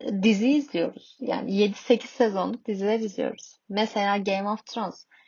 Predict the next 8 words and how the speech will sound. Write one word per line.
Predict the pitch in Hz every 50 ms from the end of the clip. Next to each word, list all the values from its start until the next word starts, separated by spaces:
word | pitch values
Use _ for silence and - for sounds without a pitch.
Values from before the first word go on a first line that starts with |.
| _ _ _ _
Yetmiş | - 214 220 220 - 262 254 - - 349
üç | 339 -
saatimizi | - - - 233 208 190 - - 196 190 220 - 302 -
Game | 269 247 247 254 269
of | 277 269 -
Thrones | - 302 311 330 320 -
izlemeye | 320 294 302 311 302 302 320 320 - -
ayırabiliyoruz. | - 220 214 214 185 180 175 - - - - - - - - - - - _ _